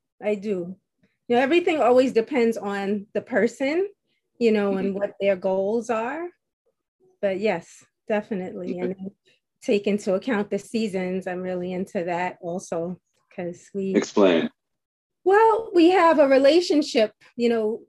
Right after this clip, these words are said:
Speaker 1: a very close relationship between the environment and nature and ourselves. And when we live in the city, sometimes it can be harder to remember that because we can turn on the lights, we can make it warmer or colder, but the traditional Asian medicine is really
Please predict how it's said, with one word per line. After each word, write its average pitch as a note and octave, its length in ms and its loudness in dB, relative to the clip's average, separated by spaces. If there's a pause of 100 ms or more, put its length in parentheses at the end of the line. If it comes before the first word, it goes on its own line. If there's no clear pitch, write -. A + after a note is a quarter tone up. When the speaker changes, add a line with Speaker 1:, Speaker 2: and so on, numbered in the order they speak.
(100)
Speaker 1:
a G#3+ 60 -10
very C#4+ 260 -2
close C4 380 0
relationship A3+ 580 0
between G#3 640 -2
the G3+ 140 -4
environment G3+ 680 -2
and F#3 140 -6
nature F#3 320 -6
and F3 100 -4
ourselves. F3 800 -12 (140)
And G3 340 -4
when G3 160 -4
we G3+ 100 0
live A#3 200 4
in A3+ 100 4
the G#3 80 4
city, C4 420 -2
sometimes A3 600 -4
it G#3+ 100 -8
can G3+ 140 -4
be F#3+ 160 -6
harder G3+ 380 2
to G3+ 180 -10
remember G3 440 0
that A#3+ 300 0
because G3 260 -6
we F3 120 -14
can F3 100 -10
turn F#3 220 -4
on E3+ 120 -6
the F3 80 -6
lights, A#3+ 520 2
we F#3 80 -14
can F3 180 -10
make E3+ 180 -8
it E3+ 140 -14
warmer A3 480 -2
or F3 120 -8
colder, G#3 600 -2
but F#3+ 180 -6 (760)
the A#3 320 2 (100)
traditional D4+ 360 2
Asian A#3 240 4
medicine B3 440 2
is G3 160 -4
really A3 440 0